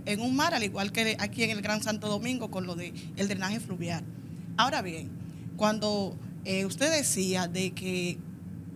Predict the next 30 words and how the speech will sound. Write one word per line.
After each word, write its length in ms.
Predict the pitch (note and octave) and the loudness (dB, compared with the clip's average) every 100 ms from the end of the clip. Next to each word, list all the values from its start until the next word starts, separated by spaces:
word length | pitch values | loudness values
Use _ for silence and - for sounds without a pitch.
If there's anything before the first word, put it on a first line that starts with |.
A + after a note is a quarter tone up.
| - | 2
la 140 | A#3 A#3+ | 4 6
administración 640 | A#3+ C4+ C4 C4 E4 F4+ | 6 6 8 6 4 4
que 140 | C#4+ | 2
venga 400 | G#3 G3 F3 F3 | 4 4 4 0
tiene 260 | - A3 B3+ - - - | 0 0 0 -2 -8 -6
que 140 | A#3 A3+ | -2 0
cumplir 420 | A#3+ G#3+ A3+ C#4 | 0 -2 2 4
la 120 | C4 | 4
ley, 200 | G3 F#3+ | 4 2
cumplir 280 | F#3 F#3+ G3+ | 2 -2 0
la 100 | B3 | 2
normativa, 600 | B3 A3+ G#3+ F#3+ F#3 F3 E3 - - - | 2 0 0 0 0 0 -2 -6 -4 2
eso 280 | C#4 - | 2 2
es 60 | G#3+ | -2
lo 160 | G3+ F#3+ | -2 -2
que 140 | G3 | -2
nos 200 | F#3+ F#3 | 0 -2
está 360 | F3 - B3 - - - - - - - - | -2 0 0 0 -10 -12 -12 -10 -10 -10 -4
acribillando, 760 | G3+ G3 G3+ G3 G#3 G#3 F3+ E3+ | -2 2 2 2 2 2 0 -4
para 140 | F3+ | -4
decirlo 380 | F3+ F3 G3+ G#3+ | -2 -2 -2 -2
llanamente, 640 | G#3+ A#3+ B3 G3 F3+ - - | 0 0 0 0 -2 -6 -6
en 120 | G3+ F#3+ | -2 0
Santo 280 | F#3+ F#3+ | 2 0
Domingo 360 | F#3+ F#3+ F#3 G#3 | -2 -2 -2 0
Este, 340 | C#4+ - F#3 - - - - - | 2 0 -2 -6 -10 -12 -8 0
que 100 | G#3+ | 4
el 60 | |
alcalde 480 | A3 G#3 - D#4 E4 | 4 4 2 2 4
actuar 540 | C4 - G#3+ F#3 F3+ | 2 2 4 4 4